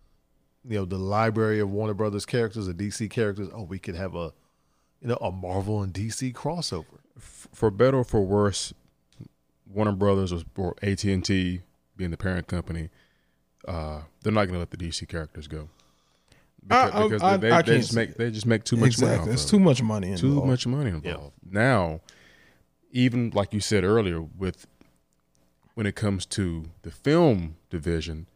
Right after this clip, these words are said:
Speaker 2: they've had some stumbles, but they've had more successes than failures, especially with Joker, Aquaman,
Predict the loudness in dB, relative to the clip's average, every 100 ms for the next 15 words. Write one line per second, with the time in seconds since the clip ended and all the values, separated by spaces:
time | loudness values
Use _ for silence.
0 | _ _ _ _ -2 2 4 2 0 -4
1 | -4 -4 -4 -4 0 2 2 2 2 4
2 | 4 4 0 2 2 2 -4 -4 -2 -2
3 | -4 -12 -16 -20 _ _ _ _ -10 0
4 | 2 2 0 -2 -4 4 4 4 0 -4
5 | -6 -4 -4 0 0 2 0 -2